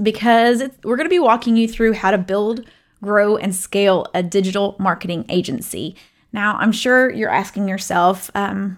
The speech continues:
"What exactly are we gonna be talking about on this podcast? How are we going to be building and growing and scaling a digital marketing agency?" And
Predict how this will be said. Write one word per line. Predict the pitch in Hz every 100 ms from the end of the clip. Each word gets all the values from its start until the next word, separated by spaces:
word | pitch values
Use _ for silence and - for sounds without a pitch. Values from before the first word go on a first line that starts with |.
| -
"What | 196
exactly | 302 277 254 247 247
are | 233
we | 214
gonna | 214
be | 208
talking | 208 180 208 202 214
about | 185
on | 180
this | 185 190
podcast? | - 180 196 196 165 -
How | 202 285 285
are | 254
we | 233
going | 240 226
to |
be | 226 226
building | 220 220 202
and | 196
growing | 208 202 190
and | 202
scaling | - 190 190 185 -
a |
digital | 185 185 180 180
marketing | 170 175 180 -
agency?" | 170 180 180 208 220 220
And | - 214